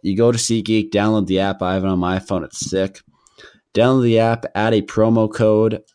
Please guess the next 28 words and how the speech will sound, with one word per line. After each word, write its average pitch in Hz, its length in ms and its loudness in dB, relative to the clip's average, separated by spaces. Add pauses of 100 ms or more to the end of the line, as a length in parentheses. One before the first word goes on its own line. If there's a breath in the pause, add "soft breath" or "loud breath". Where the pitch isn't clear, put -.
(540)
enter 104 340 0
our 110 200 2
promo 87 360 0
code, 92 280 2
World 104 420 2
Hockey 104 340 0
Report, 95 460 0
all 98 220 0
caps, 92 500 -4
no 95 180 2
spaces, 92 800 -2 (480)
and 104 160 4
you 139 120 6
get 143 160 2
twenty 127 260 0
dollars 113 340 2
off 110 220 0
your 104 80 -6
first - 400 -4
SeatGeek 101 380 -4
purchase. 98 500 -2
So, 95 540 0 (680 soft breath)
yeah, 117 140 4
it's 107 100 -2
a - 40 -12
pretty 123 180 2
good 110 180 2
deal. 113 460 4